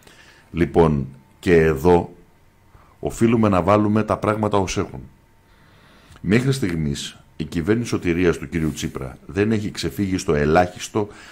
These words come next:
από τα μέτρα και τις ρυθμίσεις που προβλέπονται από το επικαιροποιημένο μνημόνιο του Απρίλη δεκατέσσερα. Εγώ προκαλώ όποιον θέλει, καλή προαίρεση, με καλή προαίρεση, δεν το λέω, όποιος πραγματικά θέλει να λειτουργεί το μυαλό του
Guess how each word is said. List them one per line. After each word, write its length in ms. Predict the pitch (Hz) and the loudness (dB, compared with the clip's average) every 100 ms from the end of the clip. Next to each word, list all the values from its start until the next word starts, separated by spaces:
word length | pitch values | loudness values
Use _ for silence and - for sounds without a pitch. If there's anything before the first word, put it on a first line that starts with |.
| - | -6
από 300 | - 80 85 | -6 -2 -2
τα 140 | 80 | 0
μέτρα 340 | 80 135 131 87 | 0 -2 0 -2
και 120 | 78 | -4
τις 160 | 69 73 | -6 -6
ρυθμίσεις 500 | 71 80 80 101 - | -4 -4 -4 -6 -8
που 120 | 87 | -4
προβλέπονται 560 | 80 76 98 104 98 | -2 0 0 0 -4
από 140 | 92 85 | -4 -4
το 60 | |
επικαιροποιημένο 720 | 82 71 82 73 76 73 104 85 | -4 -2 -4 -2 -4 -2 0 0
μνημόνιο 520 | 76 78 92 92 92 | -2 0 0 -2 -2
του 120 | 90 | -2
Απρίλη 320 | 78 87 87 | 0 -2 0
δεκατέσσερα. 600 | 82 76 73 78 - 60 - _ _ _ _ _ _ _ _ _ _ _ _ _ _ _ | 0 -2 -4 -6 -8 -14 -18 _ _ _ _ _ _ _ _ _ _ _ _ _ _ _
Εγώ 320 | 85 82 104 | -2 2 2
προκαλώ 840 | 117 - 123 - 110 107 107 82 69 - _ _ _ | 0 4 4 4 4 6 6 4 0 -16 _ _ _
όποιον 400 | - 123 - 113 | 2 2 4 2
θέλει, 420 | 104 101 73 67 - - | 4 2 2 -4 -10 -8
καλή 260 | - 143 147 | 0 2 4
προαίρεση, 600 | 135 98 80 67 - - | 4 4 4 0 -6 -10
με 140 | - 101 | -8 -4
καλή 260 | 123 139 | 0 2
προαίρεση, 540 | 117 90 78 69 - - | 4 4 4 0 -8 -12
δεν 200 | 101 120 | -4 0
το 100 | 120 | 2
λέω, 880 | 113 104 87 78 73 67 62 60 55 57 _ _ - - - _ | 6 8 8 4 2 -2 -4 -10 -14 -18 _ _ -20 -20 -20 _
όποιος 500 | - 143 - - 135 | 4 4 4 0 0
πραγματικά 680 | - 104 90 87 - - 120 | 2 2 2 0 0 0 0
θέλει 460 | - - 123 120 123 | -2 2 2 2 2
να 180 | 113 104 | 2 2
λειτουργεί 420 | 95 90 87 113 | 0 -2 0 2
το 120 | 104 | 2
μυαλό 340 | 92 85 90 | 4 4 4
του 200 | 90 113 | 4 -4